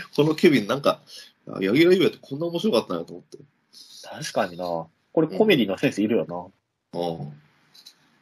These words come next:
Speaker 1: 確かにバッティングセンターも面白かった。
Speaker 2: うん。そう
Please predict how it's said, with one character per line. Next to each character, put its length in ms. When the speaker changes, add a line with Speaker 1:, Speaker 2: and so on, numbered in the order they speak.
Speaker 1:
確 140
か 80
に 60
バ 100
ッ 60
テ 160
ィ 20
ン 40
グ 60
セ 120
ン 60
タ 100
ー 40
も 80
面 140
白 180
か 60
っ 20
た。 180
Speaker 2:
う 80
ん。 20
そ 80
う 60